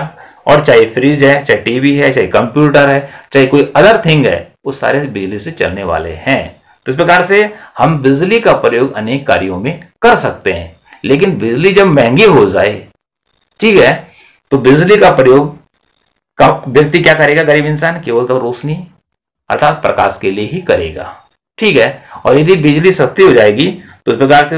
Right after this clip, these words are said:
एसी, पंखा, हीटर, प्रेस, कूलर सभी को क्या कर सकता, Ready कर सकता है। तो उसी प्रकार से एक साधन का जब क्या होता है, अनेक प्रयोग होते हैं, अनेक प्रयोगों में उसको काम में लाया जा सकता है,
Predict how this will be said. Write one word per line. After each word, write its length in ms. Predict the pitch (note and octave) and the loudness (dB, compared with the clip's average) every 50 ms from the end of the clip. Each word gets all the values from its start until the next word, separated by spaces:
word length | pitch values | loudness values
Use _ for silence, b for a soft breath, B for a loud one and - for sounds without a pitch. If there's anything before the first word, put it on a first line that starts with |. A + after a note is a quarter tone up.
| C#3+ - | -6 -4
एसी, 280 | B2 C3 C3+ C3+ D#3 D3 | -4 -4 -4 -4 -6 -6
पंखा, 300 | C#3+ C3+ C3 C3 C3 D3 C#3+ | -6 -6 -6 -4 -2 -2 -2
हीटर, 300 | B2 G#2+ G#2 G#2+ C3+ C#3 | -2 -4 -6 -8 -8 -6
प्रेस, 260 | C#3 - C3+ C3 C3 - | -4 -2 -2 -2 -2 -4
कूलर 320 | - A#2 B2+ C3 C#3 D3 D3+ | -6 -4 -2 -2 -2 -2 -4
सभी 240 | - A2+ A2 B2 C3 | -8 -10 -10 -8 -8
को 80 | C#3 | -8
क्या 140 | C3+ C3+ C3 | -6 -6 -4
कर 120 | C3 C3 C3 | -4 -4 -4
सकता, 260 | C3 C3 C3+ - F3 - - B B B B B - | -6 -8 -8 -8 -8 -8 -10 B B B B B -2
Ready 300 | - F#3 A3+ A#3 C#4 C#4 | 2 2 4 4 4 4
कर 160 | C4+ A#3 G3 | 4 2 2
सकता 340 | C#3+ B2+ G2 - - - - | 2 -2 -6 -6 -4 -2 -2
है। 420 | E2+ E2 F#2 A2+ - - A3+ A3+ B B B B B B | -2 0 0 0 0 -2 -2 -6 B B B B B B
तो 60 | C#3+ | -4
उसी 140 | D#3 D#3 G3+ | -2 0 0
प्रकार 260 | F#3+ F#3 F#3 F#3 F3+ | 0 2 2 2 2
से 120 | F3 G3 - | 2 -2 -6
एक 400 | - - C#3+ E3 F#3+ A3 A3+ F#3+ | -6 -4 0 4 4 4 4 2
साधन 440 | - - C3 A#2+ A#2+ B2 A#2+ A#2 A2 | -2 -2 0 0 0 0 -4 -6 -6
का 460 | A2+ A2+ A#2 C#3+ F3 A3 A#3+ - - _ _ _ _ _ _ - | -2 -2 0 0 0 -2 -6 -10 -16 _ _ _ _ _ _ -14
जब 260 | A2 G#2+ E3 F3 E3+ | -6 -2 -2 -2 0
क्या 120 | F#3 F#3 D#3+ | 2 2 2
होता 280 | C3 B2 A#2+ - A#2 | 2 2 2 0 0
है, 280 | A#2 C3+ D#3 E3 E3 - - | 2 2 0 -2 -4 -4 -4
अनेक 440 | A#2 A#2+ C#3+ F3+ G#3 A#3 A3 - | -2 0 2 2 2 2 0 0
प्रयोग 300 | - C3+ B2 C3 D3 F3+ - | 0 0 2 2 4 4 2
होते 320 | G#2+ - F#2+ - - F#2 | 2 0 -4 -8 -8 -8
हैं, 180 | F2 E2 D#2 D#2 | -8 -8 -10 -12
अनेक 380 | - - C3+ F3+ G#3+ A3+ A3 - | -8 -4 0 2 2 2 2 0
प्रयोगों 420 | B2 A#2 A#2 A#2+ A2+ A2 A#2 A2+ A2+ | -2 -2 -2 -2 -2 0 0 0 0
में 100 | C3 C#3+ | 0 -2
उसको 300 | - A2+ - - B2+ C3+ - - | -4 -4 -6 -6 -6 -6 -6 -4
काम 320 | - A2+ G#2+ A2+ A2 A2 | -2 0 0 0 0 -2
में 200 | A#2 C3+ D#3+ F3 | -2 -2 -2 -2
लाया 360 | D#3+ B2 F#2+ F#2 F#2+ A2+ C3 C3+ | -2 -2 -2 -2 0 0 0 0
जा 200 | - - A2+ A#2+ | 0 0 -2 -2
सकता 320 | A#2 - F#2 - - - - | -4 -6 -8 -4 -2 0 0
है, 200 | - A#2 C3+ F3 | 0 2 0 0